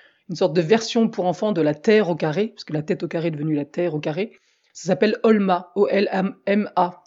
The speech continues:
Et donc, pareil, ça dure, euh, il y a un épisode, ça dure, euh, peut-être dix minutes. Ça apprend pas mal de trucs scientifiques aux enfants, quoi, avec une histoire, euh,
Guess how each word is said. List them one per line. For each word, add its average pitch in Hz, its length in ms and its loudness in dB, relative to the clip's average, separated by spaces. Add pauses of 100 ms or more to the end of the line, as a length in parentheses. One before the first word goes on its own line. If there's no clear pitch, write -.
(140)
Et 180 240 2
donc, 233 240 0
pareil, 202 260 2
ça 196 160 -4
dure, 165 320 -6
euh, 160 220 -4
il - 20 -4
y 165 40 -4
a 165 40 -2
un 165 60 -4
épisode, 185 260 -6
ça 165 80 -14
dure, 156 240 -6
euh, 156 140 -8 (200)
peut-être 151 220 -4
dix 185 160 2
minutes. 214 420 4 (680)
Ça 165 100 0
apprend 185 400 -4
pas 160 140 -6
mal 170 120 -2
de 170 60 0
trucs 170 240 -8
scientifiques 170 540 -6
aux 185 120 2
enfants, 180 360 0
quoi, 151 80 -2
avec 143 200 -4
une 151 100 -2
histoire, 170 540 -4
euh, 139 140 -6